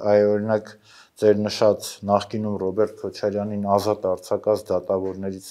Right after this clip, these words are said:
մեկը սարսափելի վճիռներ ունի մարտի մեկի գործով կայացրած։ Ինը տարվա ազատազրկման անմեղ մարդուն, հա, կամ Արամ Բարեգամ-, դա գոնե,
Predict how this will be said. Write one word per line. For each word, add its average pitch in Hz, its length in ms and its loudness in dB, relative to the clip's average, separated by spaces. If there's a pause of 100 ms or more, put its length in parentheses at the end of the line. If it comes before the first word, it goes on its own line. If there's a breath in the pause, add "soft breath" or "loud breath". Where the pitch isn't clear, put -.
մեկը 101 360 0 (760 loud breath)
սարսափելի 120 720 0
վճիռներ 113 520 -6
ունի 104 200 -14
մարտի 90 360 -8
մեկի 87 280 -14
գործով 85 520 -12
կայացրած։ - 800 -16 (200)
Ինը 120 280 -4
տարվա 101 420 0
ազատազրկման 90 1080 -8
անմեղ 87 440 -8
մարդուն, 87 560 -10 (240)
հա, 104 180 -10 (920 loud breath)
կամ 101 280 2 (120)
Արամ 104 280 4
Բարեգամ-, 98 500 0
դա 117 140 2 (380)
գոնե, 113 280 0